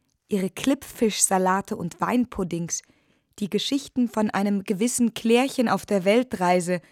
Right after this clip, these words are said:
mit denen sie Milchholen belohnte. Hechtgraue Seide, die Knopfschachteln voll schwarzer Samtbänder, Medaillons und glitzernder Kinkerlitzchen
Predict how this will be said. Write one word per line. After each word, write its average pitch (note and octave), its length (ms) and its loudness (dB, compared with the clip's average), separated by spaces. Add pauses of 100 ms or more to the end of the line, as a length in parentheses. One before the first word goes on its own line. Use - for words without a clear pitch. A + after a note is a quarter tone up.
(140)
mit - 180 -8
denen F#3+ 200 -2
sie F#3 140 -4
Milchholen G3 640 0
belohnte. F3+ 540 0 (840)
Hechtgraue A3 720 2
Seide, F#3 560 4 (640)
die G#3 100 -4
Knopfschachteln B3+ 920 0
voll G3+ 220 -2
schwarzer A3 500 2
Samtbänder, B3+ 840 2
Medaillons A3 680 4
und G3+ 180 -2
glitzernder A#3 580 2
Kinkerlitzchen G#3 1000 2